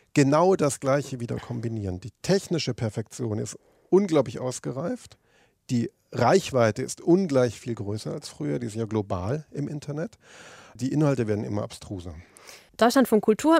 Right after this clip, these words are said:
Speaker 2: mit einer Philosophiesendung zu Theodor W.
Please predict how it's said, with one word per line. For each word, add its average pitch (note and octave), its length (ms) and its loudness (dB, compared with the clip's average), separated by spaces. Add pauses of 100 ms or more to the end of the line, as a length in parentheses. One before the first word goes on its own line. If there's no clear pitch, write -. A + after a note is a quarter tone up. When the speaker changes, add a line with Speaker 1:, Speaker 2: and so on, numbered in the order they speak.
Speaker 2:
mit C4 320 2
einer G#3 360 2
Philosophiesendung E3+ 1120 0
zu - 220 -4
Theodor E3 720 0
W. D#3 320 -4